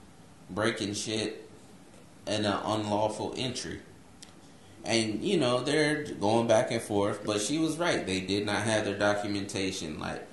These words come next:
you know, why make rules if you motherfuckers aren't gonna follow it your damn self? You know, so they kick down her fucking door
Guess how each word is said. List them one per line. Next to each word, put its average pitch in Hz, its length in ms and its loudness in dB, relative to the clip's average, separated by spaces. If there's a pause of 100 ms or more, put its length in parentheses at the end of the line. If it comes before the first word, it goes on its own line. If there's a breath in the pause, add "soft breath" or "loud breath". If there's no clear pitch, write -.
(300 loud breath)
you 101 160 0
know, 87 140 0
why 104 300 6
make 107 280 0
rules 104 340 2
if - 200 -4
you 104 120 -6
motherfuckers 95 580 -4
aren't 92 220 -2
gonna 87 140 -4
follow 92 380 0
it - 140 -4
your 82 100 -10
damn 92 280 -2
self? - 400 -8 (1200)
You 90 160 -2
know, 95 260 0
so 87 360 -2 (560 loud breath)
they 156 140 0
kick 151 340 0
down 117 280 2
her 107 140 0
fucking 107 400 -2
door 98 400 0